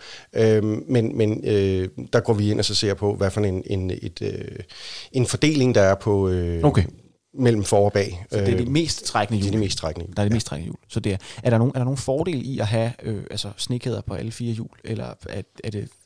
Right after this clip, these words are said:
Speaker 2: altså, er det det værd?
Speaker 1: Det, det kommer jo an på, om du skal, øh, ud og køre i, i tre meter sne. Det,
Speaker 2: Mm.
Speaker 1: det tænker jeg ikke, at, øh, de fleste, de vil komme ud for.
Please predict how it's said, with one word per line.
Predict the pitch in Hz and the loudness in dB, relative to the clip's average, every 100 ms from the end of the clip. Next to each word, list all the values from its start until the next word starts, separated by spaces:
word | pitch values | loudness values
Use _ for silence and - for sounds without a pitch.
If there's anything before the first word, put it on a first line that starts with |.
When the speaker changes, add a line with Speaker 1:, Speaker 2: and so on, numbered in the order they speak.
| _ | _
Speaker 2:
altså, | 101 - | -12 -6
er | |
det | 107 110 | -6 -2
det | 120 | 0
værd? | 120 - - - | 0 0 -10 -12
Speaker 1:
Det, | 98 - 110 | -6 -6 -4
det | 95 | 0
kommer | 110 95 | 2 2
jo | 90 | 2
an | 98 | 0
på, | 104 110 | 4 4
om | 107 104 | 4 2
du | 101 | -2
skal, | - 104 98 95 101 | 0 2 2 2 0
øh, | - 107 104 | 2 2 2
ud | 123 | 0
og | 120 | -2
køre | - 107 104 | 2 2 4
i, | 95 | 0
i | 95 101 | -2 -2
tre | - 113 | 2 2
meter | 110 104 | 2 0
sne. | 117 110 110 107 | 0 0 0 -2
Det, | 117 117 | 0 4
Speaker 2:
Mm. | |
Speaker 1:
det | 117 | 4
tænker | 104 117 117 | 4 4 6
jeg | 104 | 8
ikke, | 104 117 | 6 4
at, | - | 4
øh, | 104 98 98 95 | 6 6 4 2
de | 110 | -2
fleste, | 123 117 101 | -2 -2 -4
de | 107 | -4
vil | 104 | -2
komme | 98 101 | 0 2
ud | 104 - | 2 0
for. | - 90 | -2 -4